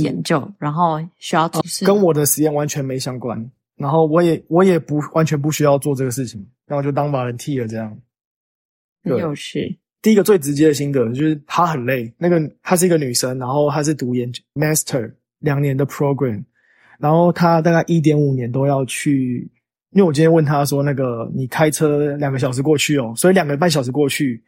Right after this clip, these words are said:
Speaker 2: 一天来回要开五个小时。然后我问她，“你一个礼拜去几天？”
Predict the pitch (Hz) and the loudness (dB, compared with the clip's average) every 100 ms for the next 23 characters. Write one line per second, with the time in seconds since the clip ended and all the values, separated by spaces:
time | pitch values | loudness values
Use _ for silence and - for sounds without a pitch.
0 | _ _ 196 196 196 156 147 156 - 175 | _ _ 0 4 4 4 4 2 4 2
1 | 139 135 131 127 110 - 101 98 _ _ | 2 0 -4 -6 -6 -8 -8 -14 _ _
2 | - 165 190 196 _ _ _ _ 156 196 | -2 2 2 0 _ _ _ _ 2 4
3 | 196 185 160 165 143 156 151 170 156 123 | 4 2 2 2 2 2 0 -2 -4 -6
4 | - 131 120 | -6 -6 -6